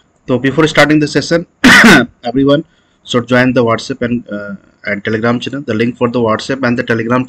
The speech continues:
channel is provided at the description of each video link, ताकि हम जब भी कुछ post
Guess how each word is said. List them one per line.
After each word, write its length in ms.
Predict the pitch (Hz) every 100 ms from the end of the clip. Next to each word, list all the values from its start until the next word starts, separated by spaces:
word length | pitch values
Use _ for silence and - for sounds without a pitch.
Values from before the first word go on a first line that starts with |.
| 123
channel 260 | 117 98 98
is 120 | - 107
provided 440 | 104 104 110 107
at 100 | 107
the 120 | 107
description 440 | 107 - 117 - 120
of 140 | 117 - 139
each 180 | 143 123
video 200 | 120 131
link, 160 | 117 - - - - _ _ _ _ _ _ -
ताकि 340 | 113 107 123
हम 160 | 120 117
जब 140 | 120
भी 100 | 113 123
कुछ 180 | 123
post 280 | - 120 120